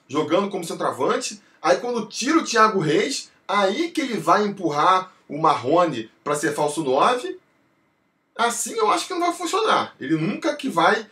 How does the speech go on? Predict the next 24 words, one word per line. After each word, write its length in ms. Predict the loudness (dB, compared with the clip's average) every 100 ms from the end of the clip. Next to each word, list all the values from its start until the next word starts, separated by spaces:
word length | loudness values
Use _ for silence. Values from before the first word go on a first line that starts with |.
| _
se 140 | -2
adaptar 720 | 2 2 0 -2 0 2 0 -6
a 140 | -2 0
essa 180 | 0 -2
função, 460 | -4 -4 0 0
entendeu? 260 | 0 -2 -2
Vai 80 | -2
demorar 460 | 0 2 4 4
aí 280 | 2 0 -2
o, 280 | -2 -2 -4 -8 _
a 80 | -8
temporada 500 | -4 -2 0 0 0 -2
inteira 280 | 0 2
pra 120 | 0 -4
se 80 |
adaptar. 600 | -6 -6 -2 0 0 -2 -12 _ _
Se 640 | -14 -8 -4 0 0 -2 -6 _ -8
o, 800 | -4 0 0 0 2 2 2 -8 _ _ _ _ _ -6
o 80 |
Vanderlei 340 | 0 4 4 4
Luxemburgo 540 | 2 -2 4 4 6
realmente 440 | 4 4 4 0 -2
acredita 720 | -2 -6 0 0 0 -6 -8 _ _ _
que, 1040 | -8 -4 -2 -2 -4 -4 0 2 2 -2 -6